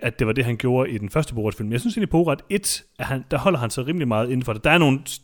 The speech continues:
situationer stadigvæk, hvor det er sådan lidt, men han prøver i Borat et sådan rimelig meget at fremstille både nogle folk, der, det,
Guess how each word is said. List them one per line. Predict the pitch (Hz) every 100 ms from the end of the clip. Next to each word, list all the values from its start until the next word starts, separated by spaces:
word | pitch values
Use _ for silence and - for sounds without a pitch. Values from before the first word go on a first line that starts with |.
| -
situationer | - 135 113 123 104
stadigvæk, | - 113 104 -
hvor | 104
det | 101
er |
sådan | - 104
lidt, | 107 - - - - -
men | 123 131
han | 143 127 135
prøver | - 165 185 135
i | 110
Borat | 127 120 -
et | 151
sådan | - 131 - 160
rimelig | 165 202 160
meget | 120 117
at | -
fremstille | 131 147 - 117 104 104 _ _ _ _ _ _ _ _ _ -
både | 180 220
nogle | 165 131
folk, | 160 139
der, | 143 - 160
det, | 170 196